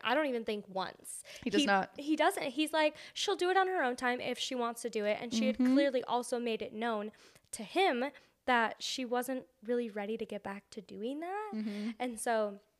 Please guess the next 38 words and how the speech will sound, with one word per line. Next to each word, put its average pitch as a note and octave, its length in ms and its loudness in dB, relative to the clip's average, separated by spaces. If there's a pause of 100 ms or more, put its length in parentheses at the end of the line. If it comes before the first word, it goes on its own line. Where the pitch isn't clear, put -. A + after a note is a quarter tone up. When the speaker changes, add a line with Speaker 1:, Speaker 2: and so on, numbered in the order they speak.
(460)
Speaker 1:
I A#3+ 100 2
also A3+ 240 2
noticed G#3+ 280 -4
that G#3+ 140 -6
comparison G#3+ 460 -8
too. A3+ 140 -2
He A3+ 180 -6
was A3+ 180 -4
like, A3+ 200 -4 (360)
"Here F#4 200 0
you F4+ 80 0
go. C#4 180 4
Here's D4+ 260 -2
a D4+ 60 0
brand D4 300 0
new D4 100 -2
traveling C#4 540 0
paint D4 340 -6
set. A3+ 300 -4 (160)
You E4 180 6
Speaker 2:
<laughs> D4 40 2
Speaker 1:
wanna B3+ 280 6
do D4+ 300 0
this?" A3+ 260 6
Speaker 2:
I F4+ 160 12
Speaker 1:
And A#3+ 80 8
she's C4+ 200 6
Speaker 2:
know. C4 100 12
Speaker 1:
like A#3+ 200 8 (240)
seething C#4+ 680 0
and, E4+ 160 8
Speaker 2:
I A4+ 40 12
Speaker 1:
like, E4 240 12
Speaker 2:
know. D#4+ 80 12
Speaker 1:
foaming E4+ 300 12
at A#3 140 4
the A#3+ 100 2
mouth. C4 300 6